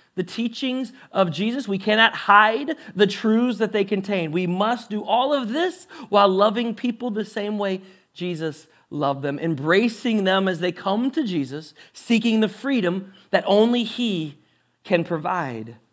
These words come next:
We then must use whatever opportunities God provides us to seek and save the lost,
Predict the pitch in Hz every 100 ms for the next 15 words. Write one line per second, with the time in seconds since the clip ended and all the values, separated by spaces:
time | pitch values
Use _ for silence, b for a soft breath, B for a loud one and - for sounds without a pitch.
0 | _ _ b 165 196 320 240 180 202 196
1 | 196 220 190 190 - 220 269 339 - 269
2 | 277 262 - 269 233 190 180 170 - B
3 | - 185 214 190 214 170 143 127 117 113
4 | 117 127 139 - - 135 - 160 190 _
5 | b b b _ 165 160 - 156 135 127
6 | 123 b b b - 139 127 - - -
7 | - _